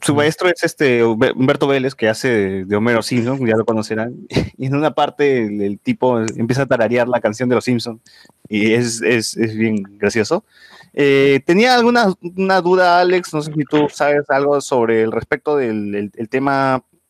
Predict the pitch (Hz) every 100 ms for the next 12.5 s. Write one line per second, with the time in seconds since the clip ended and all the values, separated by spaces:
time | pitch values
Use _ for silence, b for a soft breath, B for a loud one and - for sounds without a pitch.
0 | - 113 110 110 113 120 127 123 113 101
1 | - 101 98 98 95 95 104 107 113 113
2 | 113 143 143 139 _ _ _ _ _ 131
3 | 123 117 110 127 127 151 156 156 151 -
4 | _ - 143 151 151 - - - - -
5 | 143 151 - 135 123 131 151 147 131 113
6 | 104 98 95 98 _ _ _ - 90 110
7 | 117 139 160 117 151 165 127 143 - 147
8 | 147 143 156 123 113 117 117 135 - 139
9 | 147 143 127 143 147 151 139 123 104 101
10 | 143 147 180 - 120 123 135 - 117 127
11 | 123 117 123 127 135 135 131 123 113 110
12 | 107 107 147 165